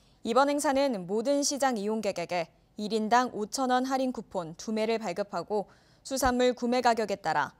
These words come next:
할인권 사용 혜택을 줄 예정입니다. 또 국내산 수산물 구매자에게 당일 구매 금액의 삼십 퍼센트까지를, 온누리 상품권으로 최대 이만 원까지 환급해주는 행사도 실시해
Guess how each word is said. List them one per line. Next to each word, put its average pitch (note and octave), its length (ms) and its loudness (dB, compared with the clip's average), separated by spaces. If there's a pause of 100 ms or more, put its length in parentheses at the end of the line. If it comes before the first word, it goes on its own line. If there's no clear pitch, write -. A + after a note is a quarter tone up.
(160)
할인권 G#3+ 560 2
사용 A3 360 0
혜택을 G3+ 440 -2
줄 G#3 200 -2
예정입니다. F#3 680 -4 (960)
또 C4 160 4
국내산 C4+ 500 2
수산물 D4 420 0
구매자에게 A3+ 760 2 (200)
당일 A3+ 380 2
구매 A3+ 300 -2
금액의 G#3+ 500 4
삼십 - 340 -4
퍼센트까지를, F#3+ 840 -4 (320)
온누리 A#3 360 0
상품권으로 G#3 800 -4 (240)
최대 A#3+ 320 2
이만 A3+ 400 2
원까지 B3+ 480 2
환급해주는 C4 800 -2
행사도 A#3 360 -2
실시해 F3 540 -4